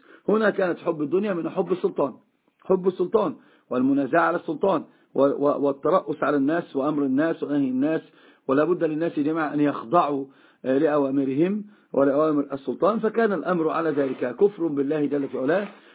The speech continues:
وكأنهم لا يفقهون لا يعقلون، كأن الإيمان بالله جل في علاه يعارض حفظ السلطان، مع أنه والله لو ما حصل نظر، لكن هو الله تعالى له حكم في ذلك، إذا أراد الله شيئا هيا له أسبابه، جرهم إلى ذلك.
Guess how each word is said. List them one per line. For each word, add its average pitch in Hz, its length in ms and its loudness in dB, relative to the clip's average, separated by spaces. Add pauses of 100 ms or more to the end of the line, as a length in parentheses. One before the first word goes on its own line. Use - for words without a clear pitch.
(120)
وكأنهم 165 840 2
لا 208 160 4
يفقهون 147 480 -2 (300)
لا 156 140 6
يعقلون، 170 520 0 (300)
كأن 180 380 2
الإيمان 165 560 0
بالله 180 220 2
جل 175 180 -2
في 160 100 -4
علاه 190 140 2
يعارض 180 640 2 (260)
حفظ 175 300 0
السلطان، 139 460 -2 (260)
مع - 160 0
أنه 185 160 0
والله 175 500 2
لو 147 140 0
ما 147 100 -2
حصل 156 300 -2
نظر، 165 400 0 (300)
لكن 180 260 2
هو 208 180 2
الله 196 200 0
تعالى 175 260 0
له 180 180 0
حكم 208 300 -2
في 131 80 -4
ذلك، 151 300 -2
إذا 135 160 -4
أراد 147 200 2
الله 147 160 -2
شيئا 175 380 0 (320)
هيا 151 220 2
له 160 220 0
أسبابه، 143 480 0
جرهم 160 480 2
إلى 139 120 -2
ذلك. 143 460 -2